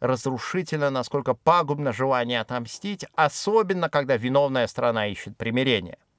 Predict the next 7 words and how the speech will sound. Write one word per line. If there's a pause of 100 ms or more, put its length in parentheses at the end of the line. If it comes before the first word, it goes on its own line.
(840)
И
мы
видим,
что
Иаков
сам
недавно